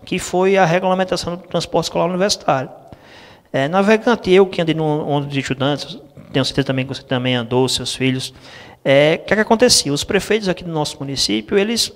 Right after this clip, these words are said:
disponibilizavam o transporte escolar pra o povo estudar em Natal, certo? Mas isso aí era um favor que se fazia.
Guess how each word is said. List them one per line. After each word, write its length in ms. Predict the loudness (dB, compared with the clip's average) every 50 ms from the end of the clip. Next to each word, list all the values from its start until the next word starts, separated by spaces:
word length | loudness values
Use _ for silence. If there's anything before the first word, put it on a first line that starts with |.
| -16 -16 -6
disponibilizavam 1120 | -2 -2 -2 0 0 -2 -2 -2 -4 -4 -4 -4 -2 0 2 2 2 2 0 -2 -4 -4
o 340 | -6 -6 -6 -4 -4 -4 -4
transporte 460 | -4 -4 -4 -4 -2 0 0 0 0
escolar 640 | 0 -2 -2 0 2 2 2 2 2 0 -2 -4 -8 -14 -20 -20 -20 -20 -6 2
pra 120 | 4 6
o 80 | 6 6
povo 400 | 4 4 6 6 6 4 0 -2
estudar 300 | -2 -2 -2 -2 -2 0
em 20 |
Natal, 760 | 0 0 -2 0 0 0 0 0 -4 -8 -12 -18 -20 -20 -20 _ _ _ -20 -20 _ _ _ _ -8
certo? 480 | -4 -2 0 0 0 -2 -4 -8 -6
Mas 260 | -2 0 2 2 2
isso 160 | 2 2 2 2
aí 200 | 2 2 2 0
era 100 | 0 0
um 80 | -4
favor 420 | -6 -2 0 2 2 2 0 -6 -6
que 80 | -6
se 100 | -8 -8
fazia. 580 | -4 -2 -2 -2 -2 -2 -4 -4 -4 -6 -8